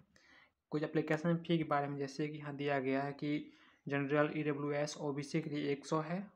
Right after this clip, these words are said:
और एसटी, एससी, ईएसएम के लिए यहाँ पे कोई फ़ी नहीं है और सब जाके ऑनलाइन होगा। यहाँ पे कुछ इंपॉर्टेंट डेट है, जैसे कि स्टार्ट हुआ है यहाँ पे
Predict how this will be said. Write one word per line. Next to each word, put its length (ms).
और 260
एसटी, 480
एससी, 440
ईएसएम 640
के 180
लिए 140
यहाँ 120
पे 100
कोई 200
फ़ी 200
नहीं 240
है 140
और 60
सब 260
जाके 220
ऑनलाइन 380
होगा। 180
यहाँ 240
पे 100
कुछ 100
इंपॉर्टेंट 420
डेट 200
है, 140
जैसे 340
कि 320
स्टार्ट 680
हुआ 140
है 80
यहाँ 260
पे 120